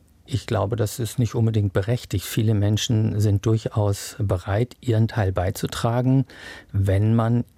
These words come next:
ihnen das gut erklärt, warum das notwendig ist und ganz wichtig, wenn es dabei gerecht zugeht. Ich denke, die Menschen werden nicht aufhören, nach Mallorca zu fliegen, wenn der Nachbar dauernd nach Mallorca fliegt zum Beispiel. Es muss schon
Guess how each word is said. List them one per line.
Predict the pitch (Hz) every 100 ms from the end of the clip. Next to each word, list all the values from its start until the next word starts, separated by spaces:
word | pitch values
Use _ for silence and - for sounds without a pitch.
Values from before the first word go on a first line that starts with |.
| -
ihnen | 120 107 107
das | 95 -
gut | 117 104
erklärt, | - - 104 110 151
warum | 113 110 104
das | 101 -
notwendig | 101 107 110 120 123
ist | - - -
und | - 110 170 - -
ganz | 113 117
wichtig, | 120 113 - 117
wenn | 117 110
es | -
dabei | - 101 95
gerecht | - 98 135 147 - -
zugeht. | - 95 90 85 - - - - - - - - - - _ -
Ich | - -
denke, | - 104 104 104
die | 101
Menschen | 101 101 110 110 101
werden | 101 101 104 98 -
nicht | - 110 113 113 - -
aufhören, | 107 - 110 107 107 104 104
nach | 104 101
Mallorca | 110 101 95 101 123
zu | 113 123
fliegen, | - 120 120 127 127 113
wenn | 113
der | 117
Nachbar | 139 - 113 98
dauernd | 92 101 104 98
nach | 101
Mallorca | 104 95 95 - 107
fliegt | 117 110
zum | - 107
Beispiel. | 101 110 123
Es | 113 110
muss | 120 -
schon | 131 123